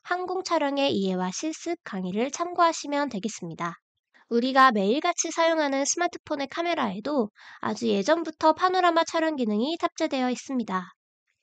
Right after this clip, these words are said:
셔터를 누르고 원하는 방향으로 움직여서 파노라마 사진을 찍을 수 있는데요. 요즘 워낙 휴대폰 카메라의 성능이 좋다 보니 고화질의 선명한 사진을 찍을 수 있었습니다.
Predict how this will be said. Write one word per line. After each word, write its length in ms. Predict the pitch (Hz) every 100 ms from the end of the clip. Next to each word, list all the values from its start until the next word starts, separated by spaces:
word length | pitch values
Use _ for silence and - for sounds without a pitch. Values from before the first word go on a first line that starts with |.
| _ _ - - -
셔터를 420 | 359 392 381 370
누르고 500 | 247 226 226 240 226
원하는 400 | 196 214 269 302
방향으로 540 | - 202 254 311 302
움직여서 760 | 247 190 190 185 175 302 359 -
파노라마 500 | - 339 330 302 294
사진을 440 | 294 269 220 254 277
찍을 260 | 269 254
수 160 | - 262
있는데요. 640 | 220 196 196 185 220 262 233 _ _ _ - - - -
요즘 360 | 254 247 277 262
워낙 340 | 208 214 220 -
휴대폰 400 | 359 381 392 370
카메라의 480 | 359 339 320 285 269
성능이 420 | 311 311 311 294
좋다 320 | 277 208 - 208
보니 460 | 185 220 285 262 - - - _
고화질의 560 | 240 233 233 226 220
선명한 560 | 233 359 359 370 349 339
사진을 500 | 320 311 247 277 349
찍을 240 | 311 254 233
수 240 | - 320
있었습니다. 640 | 277 240 254 - 180 175